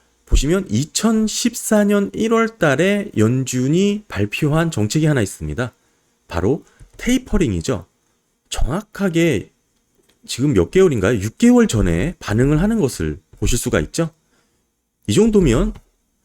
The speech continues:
뭔가 연준의 정보가 샌다고 봐야 되는 거 아닌가 싶을 의심이 들 정도로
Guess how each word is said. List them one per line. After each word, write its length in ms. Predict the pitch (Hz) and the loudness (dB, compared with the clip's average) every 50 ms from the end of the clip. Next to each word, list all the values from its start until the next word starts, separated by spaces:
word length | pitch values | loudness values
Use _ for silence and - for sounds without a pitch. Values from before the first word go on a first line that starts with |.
| _ _ _ _ _ _ _ _ _ _ _ _ | _ _ _ _ _ _ _ _ _ _ _ _
뭔가 640 | 113 139 160 151 156 98 101 101 101 - - - _ - 123 | -4 -2 0 2 2 4 4 2 2 0 -4 -12 _ -4 0
연준의 1300 | 113 110 127 135 143 139 - 208 208 202 202 196 196 196 190 190 190 190 190 185 185 185 180 180 190 190 | 0 2 2 2 0 0 2 2 4 4 4 2 2 0 0 0 0 -2 -2 -2 -2 -2 0 0 0 0
정보가 340 | - - 143 190 214 185 165 | 2 0 0 2 2 0 0
샌다고 520 | - - - 269 277 285 302 277 285 202 | 0 -2 -2 -2 0 2 0 2 2 0
봐야 260 | - 110 113 120 123 120 | 0 0 0 0 0 0
되는 440 | 123 120 117 107 95 101 90 107 | 0 0 0 0 -2 -4 -6 -6
거 100 | 131 151 | -6 -6
아닌가 380 | 147 - 95 107 139 151 127 110 | -4 -2 -2 0 0 0 0 -2
싶을 480 | - - - - 175 160 151 - - - | -2 -6 -4 0 0 2 2 0 0 2
의심이 360 | 127 143 170 208 226 208 185 | 2 2 4 4 2 2 0
들 160 | - 131 113 | 0 -2 -2
정도로 560 | - - 104 95 95 143 156 127 98 143 196 | -2 -2 -2 -2 -2 -4 -2 -2 -4 -4 -6